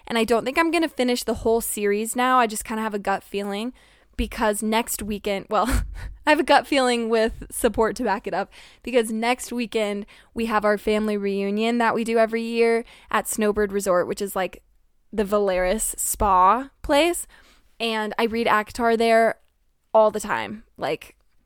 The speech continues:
every year. That's tradition. So this would be my third year doing it. So I know once I get there, I'll just wanna read actar. And I really have been feeling like Percy Jackson's summer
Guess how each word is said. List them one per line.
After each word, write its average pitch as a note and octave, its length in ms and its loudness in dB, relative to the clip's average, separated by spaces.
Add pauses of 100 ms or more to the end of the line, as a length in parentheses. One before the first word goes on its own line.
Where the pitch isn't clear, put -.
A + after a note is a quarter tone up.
(120)
every G#3+ 260 6
year. - 380 -8
That's A3 260 2
tradition. A3+ 560 -4
So C4+ 80 -4
this A#3+ 120 -4
would A#3 60 -8
be B3 80 0
my A3+ 180 0
third A3+ 460 2
year G#3+ 220 0
doing G3+ 320 -4
it. B3 180 -6 (520)
So C4 140 2
I A#3+ 80 6
know B3 180 8
once B3+ 200 4
I D4 60 4
get A#3+ 220 2
there, A#3 160 6
I'll G#3+ 180 6
just G3+ 220 -8
wanna G#3 200 0
read G#3 140 -2
actar. A#3 480 2
And C4 160 2
I C#4 60 4
really D#4+ 300 2
have C#4+ 320 2
been C4+ 160 -2
feeling B3 500 -2 (720)
like A#3+ 340 -2 (360)
Percy C#4 280 2
Jackson's D#4+ 440 0
summer A#3+ 420 0